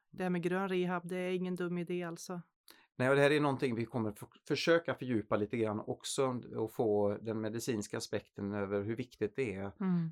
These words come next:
Speaker 2: att, eh, att ha en, en sund hobby som en ventil i vardagen.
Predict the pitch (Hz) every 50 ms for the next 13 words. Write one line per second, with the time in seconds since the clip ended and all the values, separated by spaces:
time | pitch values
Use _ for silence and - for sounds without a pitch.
0 | - - - 104 - _ _ - 107 104 - - _ _ - - - - - -
1 | - - - - - 101 107 139 160 - - - _ - - - - - 139 139
2 | 135 135 135 - - - - - - 127 123 123 123 - - - 139 120 113 113
3 | 107 117 120 104 92 90 104 101 101 - 120 107 107 107 110 - - 113 107 107
4 | 104 120 123 127 - - 107 107 123 131 110 107 - - 113 110 - 110 101 98
5 | 98 107 110 123 135